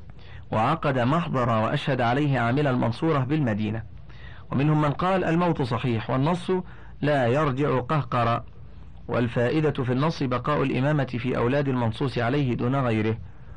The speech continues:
انظر الملل والنحل للشهرستاني في الجزء الثاني الصفحة الثامنة.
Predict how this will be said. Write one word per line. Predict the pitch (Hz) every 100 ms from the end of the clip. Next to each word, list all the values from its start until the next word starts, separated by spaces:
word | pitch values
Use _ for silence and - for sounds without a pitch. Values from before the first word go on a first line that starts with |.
| - - -
انظر | 180 170 160
الملل | 143 151 165 156
والنحل | 123 127 147 117
للشهرستاني | 110 - 135 117 117 123 117 170 190 - - - -
في | 117
الجزء | 127 156 147
الثاني | - 147 127
الصفحة | 120 131 117 117
الثامنة. | - 117 113 113